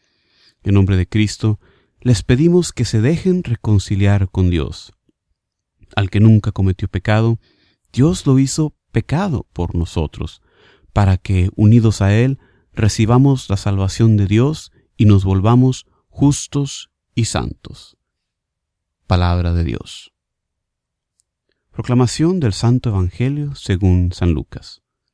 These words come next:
En aquel tiempo se acercaban a Jesús los publicanos y los pecadores para escucharlo, por lo cual los fariseos y los escribas murmuraban entre sí:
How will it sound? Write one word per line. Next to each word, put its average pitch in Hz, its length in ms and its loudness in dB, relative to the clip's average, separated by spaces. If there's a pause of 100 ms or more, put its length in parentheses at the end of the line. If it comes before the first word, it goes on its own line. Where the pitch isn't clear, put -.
(760)
En 131 80 2
aquel 190 220 -2
tiempo 180 380 4
se 135 120 -6
acercaban 131 480 0
a 135 60 0
Jesús 139 460 -6
los 120 140 -8
publicanos 113 800 -2
y 90 40 -6
los 92 160 -6
pecadores 101 600 -6
para 92 160 -6
escucharlo, 127 680 -6 (1000)
por 113 220 -2
lo 107 100 0
cual 160 320 -4
los 143 140 -4
fariseos 151 640 -2
y - 100 -4
los 104 180 -2
escribas 147 720 -4
murmuraban 92 600 0
entre 87 300 -2
sí: 87 300 -4